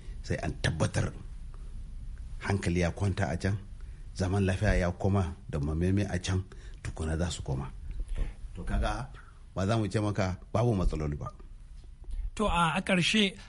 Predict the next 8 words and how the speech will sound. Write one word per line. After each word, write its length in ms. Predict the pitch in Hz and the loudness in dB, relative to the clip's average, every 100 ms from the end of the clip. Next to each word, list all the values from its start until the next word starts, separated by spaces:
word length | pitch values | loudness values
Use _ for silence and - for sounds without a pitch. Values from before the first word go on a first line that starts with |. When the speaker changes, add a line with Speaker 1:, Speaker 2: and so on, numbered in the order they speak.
| - | -4
Speaker 2:
a, 260 | 185 180 190 | 2 2 4
akwai 240 | - - | 6 6
tsari 640 | 247 - 262 254 233 190 165 | 6 2 2 4 4 6 6
da 320 | 139 127 120 | 4 4 4
waɗansu 480 | 123 143 196 160 - | 2 2 4 4 4
jihohi 600 | 139 160 151 160 - 160 151 | 4 4 6 6 6 6 4
suka 320 | - - 147 | 0 -2 -2
ɗauka 600 | - 151 147 - 135 101 | 0 2 2 4 2 2